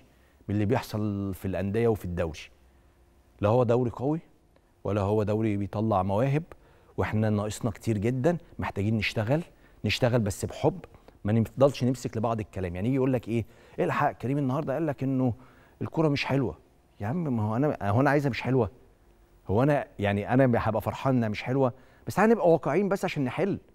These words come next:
ما هي الدول دي اللي أنا جبت في عدد محترفينها وبيلعبوا إزاي وبيكسبوا إزاي، هم نجحوا عشان عرفوا بس الأول إن هم عندهم مشكلة. إحنا عايشين على الماضي اللي هو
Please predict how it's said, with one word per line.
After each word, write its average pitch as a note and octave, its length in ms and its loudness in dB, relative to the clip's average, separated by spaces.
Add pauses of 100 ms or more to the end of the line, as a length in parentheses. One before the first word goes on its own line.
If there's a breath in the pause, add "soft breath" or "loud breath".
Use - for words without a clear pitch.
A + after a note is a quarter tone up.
(400 soft breath)
ما A#2 80 4
هي B2+ 40 6
الدول F3 360 10
دي F3+ 140 0
اللي E3 120 0
أنا E3+ 200 0
جبت C3+ 360 -4
في C#3+ 160 -2
عدد D#3+ 220 0
محترفينها D3 540 -4
وبيلعبوا A#2+ 480 0
إزاي C3+ 180 4
وبيكسبوا D#3 420 -2
إزاي، C#3 320 0 (640)
هم G3 140 4
نجحوا F3+ 300 2
عشان D3 220 -2
عرفوا F3+ 260 -4
بس F#3+ 180 -4
الأول F3+ 200 4
إن F#3+ 120 -6
هم F3 40 0
عندهم E3 300 -2
مشكلة. C#3+ 400 -4 (680 soft breath)
إحنا E3+ 200 0
عايشين C#3+ 580 0
على C#3 200 4
الماضي C#3 480 2 (800)
اللي A#2 180 2
هو E3+ 320 4